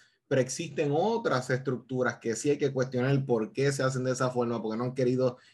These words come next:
cambiar. Y lo que usted menciona es clave, porque entonces llega el momento en donde esos cuestionamientos de estas nuevas generaciones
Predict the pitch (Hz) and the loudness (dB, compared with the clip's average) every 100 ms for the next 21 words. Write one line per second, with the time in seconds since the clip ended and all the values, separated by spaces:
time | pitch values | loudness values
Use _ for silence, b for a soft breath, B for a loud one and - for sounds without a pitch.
0 | - 135 127 117 117 113 107 b b _ | 0 2 2 2 2 0 -6 b b _
1 | - 139 135 127 123 131 143 151 143 160 | -2 0 2 2 0 0 -2 -2 -2 -4
2 | 147 139 156 156 143 123 120 120 139 135 | -4 0 2 2 2 -2 -4 -2 -2 -2
3 | 120 110 131 147 151 147 151 139 135 120 | -2 0 0 0 -2 -4 -2 -4 0 0
4 | 113 113 113 113 107 107 98 b - 120 | 0 -2 -4 -4 -4 -4 -6 b -2 0
5 | 143 147 139 151 139 135 147 143 139 - | 0 0 2 4 4 4 2 0 -2 0
6 | 139 135 139 131 135 127 123 - 151 127 | 2 6 6 4 2 0 0 0 -2 -2
7 | 110 | -8